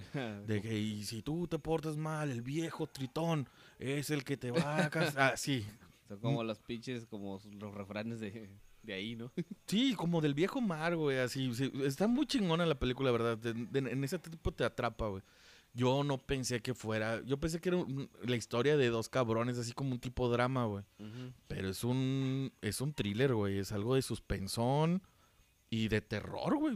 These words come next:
Speaker 2: D-, también, sí, le, sí hay algo de terror en la,
Speaker 1: Wow.
Speaker 2: en la película,
Speaker 1: Ya
Speaker 2: sí,
Speaker 1: me,
Speaker 2: la verdad.
Speaker 1: ya me intrigué.
Speaker 2: Creo, creo que es la película de, que se tiene que ver este mes, güey, creo, para mí, güey.
Speaker 1: Pues ahí la voy a anotar en mi listita porque como batallo para ir al cine, pero pues tengo que verlas.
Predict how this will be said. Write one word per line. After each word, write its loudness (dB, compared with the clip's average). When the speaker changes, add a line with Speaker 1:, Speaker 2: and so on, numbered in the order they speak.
Speaker 2:
D-, -6
también, 0
sí, -6
le, 0
sí -8
hay 2
algo 4
de 4
terror 2
en 2
la, 2
Speaker 1:
Wow. -4
Speaker 2:
en -2
la -2
película, -4
Speaker 1:
Ya -8
Speaker 2:
sí, -4
Speaker 1:
me, -2
Speaker 2:
la 2
verdad. 4
Speaker 1:
ya 0
me -2
intrigué. -6
Speaker 2:
Creo, 2
creo 4
que 2
es 6
la 4
película 4
de, 4
que -4
se 2
tiene 0
que 2
ver 6
este -2
mes, -2
güey, -12
creo, -4
para -2
mí, -2
güey. -8
Speaker 1:
Pues -14
ahí -4
la -2
voy 0
a 0
anotar -2
en -2
mi 0
listita -4
porque -8
como -8
batallo 0
para 4
ir 6
al 0
cine, 0
pero -6
pues -14
tengo -4
que -6
verlas. -8